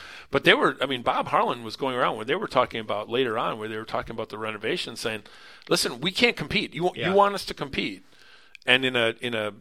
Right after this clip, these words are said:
Speaker 1: you know, zero-sum games, you know, players are gonna go here or they're gonna go here because of, of pay and because of facilities. We're losing the battle.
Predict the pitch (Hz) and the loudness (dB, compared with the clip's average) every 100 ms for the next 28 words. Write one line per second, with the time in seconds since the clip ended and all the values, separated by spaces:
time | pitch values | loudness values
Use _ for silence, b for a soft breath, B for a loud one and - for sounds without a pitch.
0 | - 120 113 107 107 143 175 180 165 151 | -16 -12 -10 -8 -4 2 2 2 2 2
1 | 143 147 123 107 110 - 123 113 110 - | 2 2 2 0 -4 -6 -6 -6 -6 -2
2 | 143 143 131 131 123 110 101 151 156 127 | 4 4 4 -2 -4 -4 0 2 2 2
3 | 120 120 120 104 104 151 160 117 - 120 | -2 -4 -8 -8 -6 2 2 0 -2 -4
4 | 110 110 - B B B B 117 - 147 | -2 -8 -10 B B B B 0 2 6
5 | 147 147 120 117 120 107 - 113 156 160 | 8 8 2 -4 -4 -4 -6 -2 2 4
6 | 139 120 113 110 - - B B B 156 | 4 2 -2 -4 -8 -12 B B B 4
7 | 190 202 175 175 - - - 92 | 6 4 0 0 2 2 0 -6